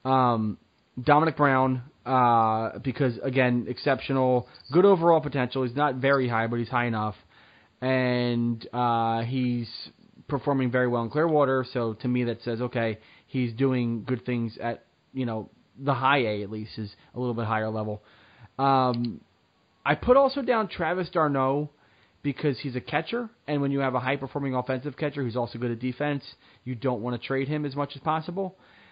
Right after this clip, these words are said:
And then Jonathan Villar, who is the, a seventy-five potential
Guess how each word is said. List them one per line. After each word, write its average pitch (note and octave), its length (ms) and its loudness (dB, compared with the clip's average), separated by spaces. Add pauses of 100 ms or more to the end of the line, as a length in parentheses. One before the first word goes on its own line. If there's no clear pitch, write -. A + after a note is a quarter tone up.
(180)
And C#3 580 0
then D3+ 200 2
Jonathan D3 360 0
Villar, A#2+ 480 0 (120)
who D3+ 180 4
is C3 260 -2
the, C3+ 160 -2 (360)
a D#3+ 80 -2
seventy-five D3+ 520 0
potential C#3 540 -6